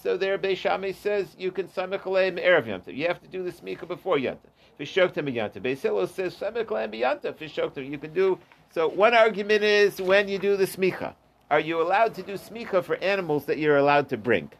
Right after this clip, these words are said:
Avo Nedorim V'Nedavos, but if you're just doing free will offering, Divra Kol Ein Krevim Yantif. Those you don't bring. Vahani Tanoi, okay, so that's the, that, there's a debate about whether we were trying to get that to fit in with the previous argument or to,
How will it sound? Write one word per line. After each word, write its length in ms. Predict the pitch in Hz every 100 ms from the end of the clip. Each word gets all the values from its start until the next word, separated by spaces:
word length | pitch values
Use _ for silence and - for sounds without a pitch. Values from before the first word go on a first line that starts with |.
| _ _ - - - -
Avo 540 | 147 190 165 202 190
Nedorim 500 | 185 190 170 190 202 185
V'Nedavos, 640 | 190 175 196 185 196 185 -
but 180 | 131 135
if 120 | 139
you're 140 | 139
just 320 | 131 180 202 -
doing 260 | 151 147
free 260 | 135 147 151
will 260 | 147 143 160
offering, 340 | 208 196 190
Divra 320 | 185 190 180
Kol 160 | - 165
Ein 160 | 139
Krevim 380 | 143 143 123 110
Yantif. 160 | 90 73 _ _ -
Those 260 | 160 165
you 100 | 127
don't 220 | 120 104 -
bring. 140 | - _ _ _ _ _ _ -
Vahani 500 | 131 127 202 254 170
Tanoi, 520 | 151 127 123 143 -
okay, 320 | 127 - -
so 220 | - 240
that's 280 | 220 254 254
the, 220 | 202 190 - _ _
that, 220 | 202 202 175
there's 220 | 202 165
a 80 | 185
debate 440 | 185 170 254 240
about 340 | 175 175 175
whether 320 | 170 208 202 185
we 200 | 180 175
were 140 | 165
trying 400 | 156 185 190 180
to 120 | 156
get 260 | 135 185 180
that 220 | 156 156
to 80 | 139
fit 320 | - 190 170
in 200 | 170 151
with 220 | 143 139
the 80 | 135
previous 540 | 120 - 190 165 156
argument 520 | - 143 143 185 220 214
or 240 | 170 160
to, 320 | 160 - 143